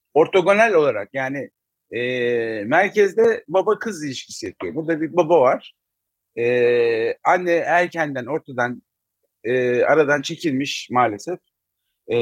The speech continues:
baba kız baş başa kalmışlar ve onlar farklı dünyaların insanları. E, baba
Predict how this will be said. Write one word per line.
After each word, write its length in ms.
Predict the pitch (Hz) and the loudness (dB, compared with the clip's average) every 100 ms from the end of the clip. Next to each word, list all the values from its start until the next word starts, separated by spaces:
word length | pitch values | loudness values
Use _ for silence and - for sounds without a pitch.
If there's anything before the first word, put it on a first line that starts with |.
| 120 107 101 | 0 0 0
baba 260 | 165 190 - | 2 2 0
kız 240 | 131 101 | -4 -2
baş 240 | 147 165 190 | -2 0 -2
başa 220 | 208 190 | -4 -2
kalmışlar 560 | 190 185 - 202 196 | -2 -2 -4 -8 -4
ve 120 | 170 160 | -2 -2
onlar 340 | 175 160 156 | 0 0 0
farklı 340 | 160 139 160 | -2 -6 -6
dünyaların 460 | 160 143 117 104 92 | -2 0 2 -2 -6
insanları. 640 | 98 - 90 78 69 65 _ _ _ _ _ _ 104 | -12 -10 -8 -6 -8 -12 _ _ _ _ _ _ 0
E, 360 | 107 107 95 69 - | 2 2 2 0 -6
baba 540 | - 135 190 175 160 | -4 0 2 4 2